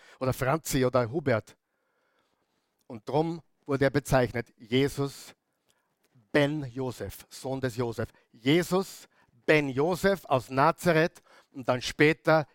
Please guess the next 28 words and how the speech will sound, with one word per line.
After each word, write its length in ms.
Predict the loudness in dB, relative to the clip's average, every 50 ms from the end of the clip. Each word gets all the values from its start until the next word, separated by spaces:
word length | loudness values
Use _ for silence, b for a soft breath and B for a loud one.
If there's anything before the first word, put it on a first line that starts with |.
| _
Jesus 720 | _ -6 0 2 2 2 2 0 0 -2 -2 -2 -4 -10 -10 _
der 400 | 0 2 2 4 4 2 0 -2 _ _ _ _ _ _ _ _ _ _ _ _ _
Christus. 720 | -10 -8 -6 -6 -8 -8 -14 -18 -18 -20 -20 -20 -20 -20 B B B B B
Aber 240 | B 2 4 4 4
gekommen 600 | 6 4 2 2 0 0 4 4 4 6 4 4 4
ist 220 | 2 2 4 4
er 200 | 4 4 4 2 b b b b b
als 240 | 0 0 2 2 2
gewöhnlicher 760 | 2 2 4 4 4 4 4 2 2 0 0 2 4 2 2 2
Jesus, 520 | 0 0 2 2 2 2 4 2 4 4
als 180 | 2 0 2 2
gewöhnlicher 720 | 2 2 4 4 4 2 4 4 2 2 4 4 4 4
Hans, 520 | 6 6 4 4 4 2 -4 -6 -8 -10 -12 b b b b b b b
als 220 | -4 -4 -4 0
gewöhnlicher 580 | 0 2 2 2 2 0 2 0 0 0 0 0
Franzi. 560 | 0 0 0 0 -2 -4 -8 -10 -10 -10 -12 _ _ _ _ _ _ _ _ _ _ _ _ _ _ _ _ _ _ _ _ _
Und 220 | -20 -20 -8 -2 2
dann 220 | 2 2 2 2
wurde 260 | -2 -2 0 0 2
er 280 | 0 0 -2 -4 -8 -10 _ _ _ _ _ _ _ _ _ _ _ _ _ _ _ _ _
zum 240 | -20 -20 -20 -16 -10
Christus. 720 | -6 -6 -4 -6 -6 -10 -18 -20 -20 -20 -20 -20 -20 _ _
Er 160 | -4 -2 0
war 160 | 2 2 2 4
der 120 | 2 0
Christus 440 | 0 0 -2 -2 -2 -8 -18 -18 -16
schon, 260 | -12 -10 -8 -6 -4
aber 200 | -2 -2 -2 -4